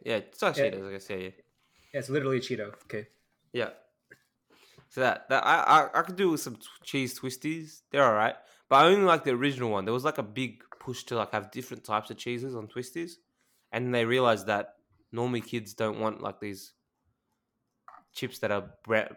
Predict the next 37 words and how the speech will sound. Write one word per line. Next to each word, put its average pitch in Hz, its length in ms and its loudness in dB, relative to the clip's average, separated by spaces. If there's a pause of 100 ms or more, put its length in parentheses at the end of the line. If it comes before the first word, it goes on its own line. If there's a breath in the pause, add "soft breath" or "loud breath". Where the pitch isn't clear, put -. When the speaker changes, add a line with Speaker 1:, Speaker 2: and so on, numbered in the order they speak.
Speaker 1:
like, 107 200 -2
marketed 107 440 0
just 117 260 -4
towards 101 320 -6
kids. 95 340 -8
So 95 300 -6
they 98 140 -2
just 101 160 -10
went 104 160 -6
back 101 200 -2
to 104 60 -14
just 92 140 -14
having 95 320 -8
cheese 98 260 -10
and 95 140 -12
chicken. 95 320 -14 (680)
Speaker 2:
All 135 60 -6
right, 107 180 -4
so 117 220 -6 (160)
I'm 147 140 -2
gonna 170 240 2
eat 156 100 -2
the 156 80 -6
chip 160 240 -6
now. 147 280 2 (140)
Do 139 120 -4
you, 175 100 -2
do 139 100 -4
we 147 80 2
wanna 160 220 2
go 143 180 2
full 147 240 0
M 135 120 2
S 131 120 -2
R 139 140 4
on 151 140 -2
this, 160 260 -6